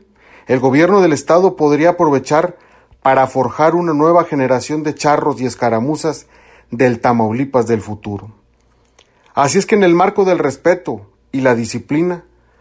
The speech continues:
joven tamaulipeco, si ves a la charrería en tu teléfono,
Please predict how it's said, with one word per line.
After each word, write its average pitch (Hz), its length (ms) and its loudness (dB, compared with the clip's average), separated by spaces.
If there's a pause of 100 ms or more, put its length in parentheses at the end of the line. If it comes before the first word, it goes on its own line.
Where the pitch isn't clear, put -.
(320)
joven 180 440 0
tamaulipeco, 139 880 -4 (360)
si - 180 -6
ves 156 280 2
a 160 80 4
la 143 120 2
charrería 139 480 2
en 156 120 0
tu 135 120 -6
teléfono, 139 720 0